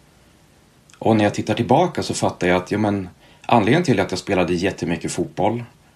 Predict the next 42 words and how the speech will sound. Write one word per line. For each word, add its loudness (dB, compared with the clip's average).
var 6
antagligen 2
för -4
att -4
jag -4
hade -2
otroligt -4
mycket -6
energi. -6
Och, -2
eh, -4
jag -2
vet 4
att 0
jag 2
var, 4
ehm, -4
jag 2
har 4
inte 0
varit, 2
eh, -14
just -2
hyperaktiv 0
hela 0
tiden, 0
men 6
jag 2
har 0
haft -10
jättemycket -2
energi, 2
och 0
sen 0
har 2
jag 0
dragit 2
mig 2
undan 2
och 2
isolerat 0
mig 0